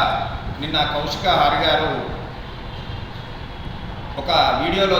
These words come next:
చెప్తూ యాదవ సంఘం వాళ్ళను స్థానిక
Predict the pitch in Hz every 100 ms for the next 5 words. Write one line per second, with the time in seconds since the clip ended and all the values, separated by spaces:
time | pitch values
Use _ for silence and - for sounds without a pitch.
0 | 170 165 - 185 165 - - - - -
1 | - - - - - - 131 170 196 190
2 | 180 180 180 175 165 170 170 165 170 170
3 | 175 190 156 - - - - - - -
4 | - 160 202